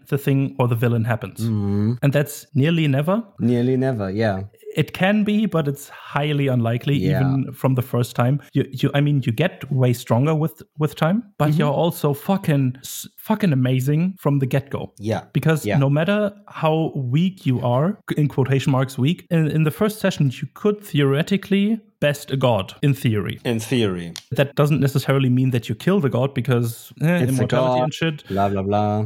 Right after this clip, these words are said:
Speaker 1: But you can still best it.
Speaker 2: Mm.
Speaker 1: And most likely, because just of pure chance, because someone will roll high enough.
Speaker 2: S-, chance will always happen. Um, but I
Speaker 1: Exactly.
Speaker 2: think, especially with Aegon as a system, it just plays so well into that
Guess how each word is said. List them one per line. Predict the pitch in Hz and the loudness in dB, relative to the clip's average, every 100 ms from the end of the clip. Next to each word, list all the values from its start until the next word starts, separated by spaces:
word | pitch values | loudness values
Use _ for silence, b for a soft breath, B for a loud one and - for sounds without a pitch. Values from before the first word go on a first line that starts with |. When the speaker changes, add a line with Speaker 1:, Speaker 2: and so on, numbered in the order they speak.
| 107 | -2
Speaker 1:
But | 147 170 | 0 0
you | |
can | 156 139 | 0 0
still | - 175 170 | 0 0 2
best | 175 175 - | 0 -2 -8
it. | - - - | -12 -14 -6
Speaker 2:
Mm. | 98 87 110 - | -4 -4 -6 -4
Speaker 1:
And | - 127 120 - | 0 2 0 -2
most | 143 135 139 | 0 0 0
likely, | 185 107 - _ | -2 -4 -10 _
because | 143 135 123 110 - - | 0 2 2 0 -4 -6
just | - 139 - | -2 0 0
of | 127 - _ - | -2 -2 _ -6
pure | - 127 110 | 0 0 -2
chance, | - 143 113 98 - - | -2 0 0 -2 -12 -10
because | 131 135 117 113 113 - _ _ | -4 0 0 0 -6 -14 _ _
someone | - 190 135 120 | -2 2 2 2
will | 113 | 2
roll | 110 117 | 2 2
high | 117 117 | 2 2
enough. | 113 117 151 - | 2 0 -2 -6
Speaker 2:
S-, | 120 127 | -8 -8
chance | - 131 135 160 | -4 0 2 0
will | 156 143 | 0 0
always | 156 156 - | 2 0 0
happen. | 110 101 87 90 | -2 -2 -6 -4
Um, | 139 139 | 0 0
but | 151 | 2
I | |
Speaker 1:
Exactly. | 139 147 147 104 | 0 0 -2 -8
Speaker 2:
think, | - | -8
especially | 165 - 339 214 175 | -4 0 0 2 2
with | 131 120 | 0 -2
Aegon | - 131 117 110 110 110 | 0 0 2 2 2 0
as | 113 107 | -2 -4
a | 113 | -4
system, | - 127 - - 107 104 101 - | -2 -2 -2 0 2 2 -2 -4
it | - | -2
just | 165 156 - | -2 -4 -6
plays | - 139 127 | 0 2 0
so | - - 147 156 | -4 -2 0 0
well | 139 127 123 | 0 0 0
into | 110 120 123 117 | 0 -2 -2 0
that | 104 104 - | 2 0 -2